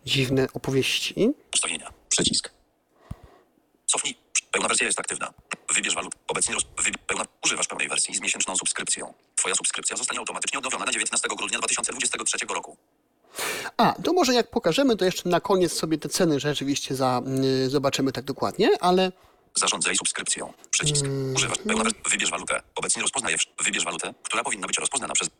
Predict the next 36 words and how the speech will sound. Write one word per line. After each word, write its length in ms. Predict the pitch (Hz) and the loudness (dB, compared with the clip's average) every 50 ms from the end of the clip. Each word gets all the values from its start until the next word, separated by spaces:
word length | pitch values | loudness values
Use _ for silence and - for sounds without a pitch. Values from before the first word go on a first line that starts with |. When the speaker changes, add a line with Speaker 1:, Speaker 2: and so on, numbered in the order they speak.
| - - | -4 -2
Speaker 2:
wybór 200 | 104 101 - - | -2 0 0 -2
waluty. 300 | 85 92 95 - - - - _ _ - | -2 -2 -2 -4 -6 -8 -12 _ _ -2
Nagłówek. 340 | 85 - - 101 - - - _ _ - - | -2 -2 -2 -2 -4 -4 -6 _ _ -4 -2
Ustawienia. 380 | - - 87 87 - - - - - - - - | 0 0 0 -2 -4 -8 -12 -18 -14 -6 -4 -4
Na... 60 | - - | -4 -2
Cofnij. 300 | - - - - - 139 - _ - - | -2 -2 -2 0 -2 -4 -8 _ -6 -2
Przycisk. 380 | - - - - - - - - | -2 0 0 0 0 -2 -4 -4
Speaker 1:
Gdzie 100 | - - - - | -4 -4 -4 -4
to 100 | - - | -4 -2
Speaker 2:
Ust-, 80 | - - | 0 0
wy-, 80 | 185 | 0
Speaker 1:
było? 140 | 202 196 190 190 | 2 2 0 0
Speaker 2:
wybierz 220 | 190 185 180 180 | 0 0 0 0
walutę, 300 | 175 175 - - - - - _ | 0 -2 -4 -6 -8 -8 -10 _
która 220 | - - - 220 - | -4 0 0 2 2
powinna 220 | 127 117 - - | 0 0 -2 0
być 100 | - - | -2 0
rozpoznana 340 | - - - - - - - | 0 0 0 -2 -2 -2 0
przez 160 | - - - | 0 0 -2
aplikację. 420 | - - - - - - - - - _ _ _ _ _ _ _ _ _ _ _ _ - | -2 -4 -4 -2 -2 -2 -2 -4 -6 _ _ _ _ _ _ _ _ _ _ _ _ -8
Obecnie 260 | - - 95 - - 110 | -4 -2 0 0 0 0
rozpoznaje 360 | 101 - - - 87 80 80 | -2 -2 -2 0 0 0 0
wszystkie 280 | - - - - 95 | 0 -2 -2 -2 -2
waluty 240 | 92 95 92 92 87 | -4 -4 -4 -4 -4
w 20 | - | -4
tym 120 | 98 90 | -2 0
samym 200 | - 92 85 - | -2 0 0 -2
czasie. 260 | - 85 - - - - _ - | 0 0 -2 -2 -4 -10 _ -12
Speaker 1:
Tak. 120 | - 113 113 110 107 110 113 147 202 294 - - - - - | -8 -6 -6 -6 -4 -2 0 0 0 0 -2 -6 -4 -2 0
Speaker 2:
Wybierz 200 | - - - - | 0 2 2 0
walutę. 300 | - - - - - - - _ _ - | -2 -2 -2 -2 -4 -4 -4 _ _ -2
Przycisk. 360 | - - - - - - - _ _ | -2 0 0 0 -2 -2 -4 _ _
Pełna 160 | - - 139 123 | -4 -2 0 0
wersja 180 | 117 - 120 | 0 0 0
jest 140 | 107 - - | 0 -2 -2
aktywna. 320 | - - - - - - | -4 -6 -6 -8 -8 -10